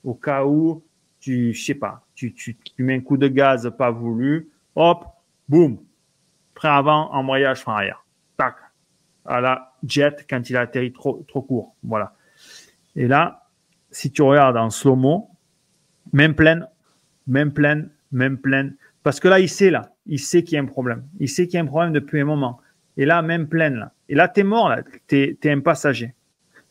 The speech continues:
Donc, je dis pas qu'en est-, en, en ayant, euh, tu vois, euh, les doigts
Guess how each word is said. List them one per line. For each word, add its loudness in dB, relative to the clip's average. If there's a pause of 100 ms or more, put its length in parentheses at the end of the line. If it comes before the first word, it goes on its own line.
Donc, 2
je 0
dis -2
pas 0
qu'en -8
est-, -12 (100)
en, -6 (120)
en -2
ayant, -2 (500)
euh, -6 (540)
tu -10
vois, -4 (540)
euh, -10 (120)
les 0
doigts 2